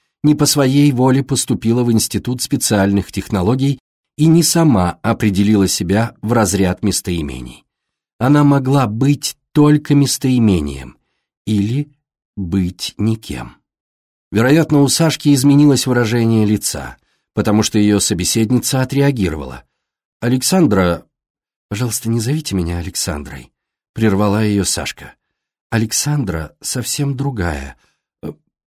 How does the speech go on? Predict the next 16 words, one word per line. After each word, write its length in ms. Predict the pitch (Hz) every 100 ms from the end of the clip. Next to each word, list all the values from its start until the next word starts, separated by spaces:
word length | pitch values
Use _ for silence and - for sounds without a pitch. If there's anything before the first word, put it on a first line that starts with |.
| -
другой 600 | 147 143 165 156 147 95
человек». 640 | - 120 107 73 - _ _ _ _ _ _ _ _ _
«Хорошо, 840 | _ - 90 82 - 90 87 127 - -
Самохина». 680 | - 147 143 139 170 165 - _ _ _ _ _ _ _ _ _
Адель 300 | 127 113 123
снова 400 | - 127 123 139
потёрла 520 | 135 117 117 107 104
ладони. 580 | 101 92 71 67 65 - _ _ _ _ _ _ -
«Я 160 | 139
хочу 280 | 180 190 202
поговорить 600 | 185 165 160 165 190 -
о 80 | 156
вашей 480 | 160 165 - 156 151
индивидуальной 880 | 151 147 139 143 127 147 160 151 143
учебной 480 | - 147 135 127 120
программе. 720 | 117 92 78 69 62 -